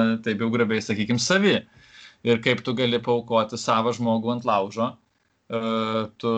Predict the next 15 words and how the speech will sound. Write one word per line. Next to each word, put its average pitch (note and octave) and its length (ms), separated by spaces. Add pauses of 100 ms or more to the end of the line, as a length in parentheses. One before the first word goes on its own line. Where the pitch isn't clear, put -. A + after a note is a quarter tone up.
jį A2+ 200
ginsi A2+ 440
visom, G#2+ 520
kiek, G#2+ 400
kiek G#2+ 280
turi G#2+ 260 (380)
galimybių, G#2+ 480
visom A#2 240
išgalim. A2+ 400 (1120)
Tai, B2+ 120 (120)
tai B2+ 220
šitoj B2+ 440
vietoj, A2+ 440
e, A#2 180 (460)
reikėtų A2+ 580